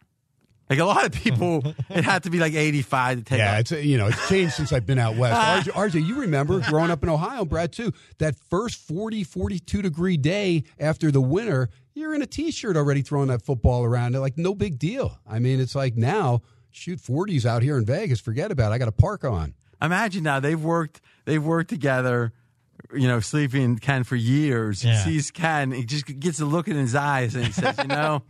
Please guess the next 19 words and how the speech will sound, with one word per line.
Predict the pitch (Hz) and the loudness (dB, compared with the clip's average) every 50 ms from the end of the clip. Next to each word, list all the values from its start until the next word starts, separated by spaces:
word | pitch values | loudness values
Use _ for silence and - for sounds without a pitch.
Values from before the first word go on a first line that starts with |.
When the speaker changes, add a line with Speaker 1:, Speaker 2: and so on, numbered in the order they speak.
| _ | _
Speaker 1:
<laughs> | _ _ - | _ _ -6
I'll | - 151 151 | -4 -2 -2
see | - - 196 175 | -2 -4 -2 -2
him | 147 147 135 | 0 0 0
at | 127 110 | -2 -2
the | 127 120 117 | -2 0 0
office." | 120 123 120 117 113 - - - - - 120 | 2 2 2 0 0 -4 -8 -14 -6 0 2
Speaker 3:
Yeah. | 120 117 117 107 98 90 92 - _ _ _ _ - - - - - _ _ _ - | 4 4 4 2 0 -2 -6 -10 _ _ _ _ -20 -20 -20 -20 -20 _ _ _ -4
I | 110 113 127 | -2 0 0
got | 127 120 - | 0 0 0
that | 127 117 107 107 110 | 0 0 0 0 0
look | 120 117 - - | 0 0 0 -2
at | 123 127 135 - - | -2 -2 -2 -2 -4
the | - 117 110 104 | -4 -4 -2 0
office | 101 98 101 98 - - 101 95 | 0 0 0 -2 -2 -4 -6 -6
a | 170 | -4
couple | - 135 120 110 107 | -2 0 2 4 4
weeks | 110 120 123 110 - - | 4 4 4 2 -2 -6
ago. | 107 98 131 | -4 -2 0